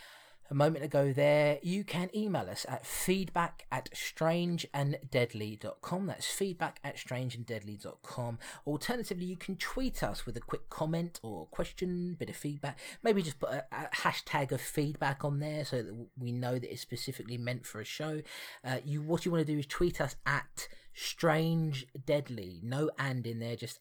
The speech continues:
at Strange Deadly. Um, you can find me on Twitter. I'm at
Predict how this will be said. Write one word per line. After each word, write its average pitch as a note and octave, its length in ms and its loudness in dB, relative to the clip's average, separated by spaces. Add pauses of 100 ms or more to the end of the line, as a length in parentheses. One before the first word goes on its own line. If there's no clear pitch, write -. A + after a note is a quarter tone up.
at D3 220 0
Strange A#2 540 -4
Deadly. C#3 500 -4 (500)
Um, A#2+ 200 -2
you C#3 120 0
can C3 160 0
find A#2+ 380 -2
me F#3+ 380 2 (100)
on B2 200 -2
Twitter. E3 400 -2
I'm C3 320 -2
at - 300 -2